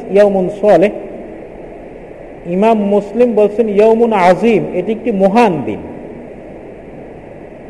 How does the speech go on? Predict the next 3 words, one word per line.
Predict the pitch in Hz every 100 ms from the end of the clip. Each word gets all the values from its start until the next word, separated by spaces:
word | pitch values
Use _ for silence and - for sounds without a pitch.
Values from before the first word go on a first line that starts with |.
| - - 226 247 254 220 - - - - - - - - 151
মুহররমের | 160 190 190 165
দশ | 160 -
তারিখ। | -